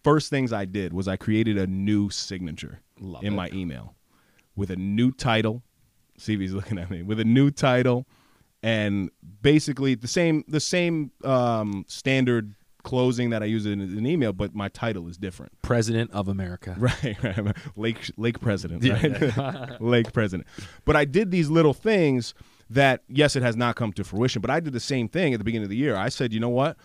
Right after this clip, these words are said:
Speaker 1: If I want something to happen, the first step is obviously putting it out there,
Speaker 2: Yeah.
Speaker 1: making sure that you can hold yourself to some sort of accountability." Now, I would shoot, you know, this is an opportunity for me to be shooting myself in the damn foot because,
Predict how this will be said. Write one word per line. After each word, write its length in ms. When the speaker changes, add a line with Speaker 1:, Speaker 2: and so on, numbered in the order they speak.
Speaker 1:
If 160
I 100
want 220
something 240
to 60
happen, 280
the 60
first 320
step 260
is 120
obviously 340
putting 260
it 80
out 200
there, 180
Speaker 2:
Yeah. 160
Speaker 1:
making 300
sure 180
that 100
you 120
can 160
hold 240
yourself 340
to 80
some 220
sort 180
of 80
accountability." 580
Now, 320
I 140
would 260
shoot, 280
you 80
know, 140
this 240
is 80
an 60
opportunity 400
for 80
me 80
to 60
be 80
shooting 240
myself 320
in 60
the 60
damn 200
foot 280
because, 460